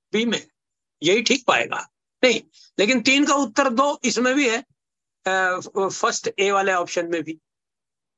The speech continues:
तीन का उत्तर दो किस किस में है? आपको ये बात clear होगी, तीन का उत्तर दो से संबंधित है। जिसमें सही उत्तर हो, बस केवल उन्हीं की ओर ध्यान दो, बाकियों को छोड़ दो, आपको इसका उत्तर मिल जाएगा। ये कुछ तरीके हैं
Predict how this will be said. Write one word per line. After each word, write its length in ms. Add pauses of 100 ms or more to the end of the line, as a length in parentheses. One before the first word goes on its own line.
(580)
तीन 240
का 80
उत्तर 320
दो 160
किस 220
किस 200
में 120
है? 140 (120)
आपको 240
ये 60
बात 240
clear 260
होगी, 240
तीन 320
का 100
उत्तर 320
दो 240
से 140
संबंधित 540
है। 120 (360)
जिसमें 480
सही 260
उत्तर 360
हो, 100
बस 160
केवल 260
उन्हीं 280
की 100
ओर 120
ध्यान 260
दो, 80
बाकियों 300
को 80
छोड़ 240
दो, 200 (600)
आपको 260
इसका 180
उत्तर 380
मिल 140
जाएगा। 520 (640)
ये 240
कुछ 340
तरीके 400
हैं 260